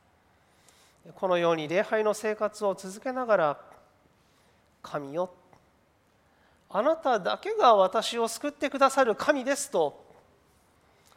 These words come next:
信仰を言い表しながら、今も私どもは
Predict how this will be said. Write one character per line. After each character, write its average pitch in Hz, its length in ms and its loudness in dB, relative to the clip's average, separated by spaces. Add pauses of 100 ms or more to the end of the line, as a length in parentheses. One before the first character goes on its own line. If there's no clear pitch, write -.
(160)
信 151 300 -10
仰 147 140 -4
を 143 60 -2
言 160 140 -6
い 220 60 -4
表 254 260 -8
し 262 100 -14
な 254 120 -4
が 202 120 2
ら、 135 240 -4 (2000)
今 294 260 0
も 170 380 4
私 160 440 -4
ど 139 100 -6
も 123 160 -8
は 202 380 0